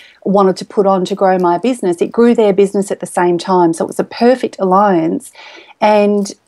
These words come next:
it enabled me to do it because, remember, I had no money and I had debt. No one was going to rent rooms or anything to me at the time. Strategic partnerships was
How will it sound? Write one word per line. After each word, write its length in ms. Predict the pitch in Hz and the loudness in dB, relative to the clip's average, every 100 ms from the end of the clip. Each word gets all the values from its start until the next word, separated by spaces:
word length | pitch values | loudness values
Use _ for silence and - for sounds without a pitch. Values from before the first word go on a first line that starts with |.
| _ _ | _ _
it 100 | 226 | 0
enabled 480 | 214 214 226 247 220 | 2 0 0 0 -2
me 160 | 208 226 | -2 -2
to 100 | 202 | -2
do 220 | 220 254 | 0 0
it 100 | - | 0
because, 280 | 208 226 220 | -6 -8 -6
remember, 300 | 214 214 202 | -4 -2 -2
I 40 | |
had 240 | 196 220 196 | 0 -2 -2
no 240 | 185 180 | -2 0
money 400 | 175 185 170 156 | 0 0 0 -2
and 140 | 180 175 | -4 -2
I 20 | |
had 260 | 185 160 | -2 -2
debt. 260 | 175 170 - | 0 0 0
No 200 | 185 208 | 0 2
one 120 | 220 | 2
was 120 | 196 | 0
going 180 | - 175 | -2 -4
to 80 | 175 | -2
rent 280 | 180 175 - _ _ | -2 -2 -4 _ _
rooms 480 | 185 185 185 180 165 | 2 4 4 2 2
or 240 | 165 165 | 2 2
anything 480 | - 196 196 180 175 | 2 2 2 0 -6
to 100 | - | -4
me 140 | 175 175 | -4 -4
at 80 | |
the 80 | - | -6
time. 520 | - 180 170 160 175 - - - - - - _ - - | -4 2 2 2 -2 -8 -14 -18 -20 -20 -20 _ -18 -6
Strategic 540 | 240 226 254 269 - | -2 2 2 0 -4
partnerships 720 | - 190 208 196 - 196 - | -2 -2 0 -4 -2 -4 0
was 200 | 185 170 | -2 -2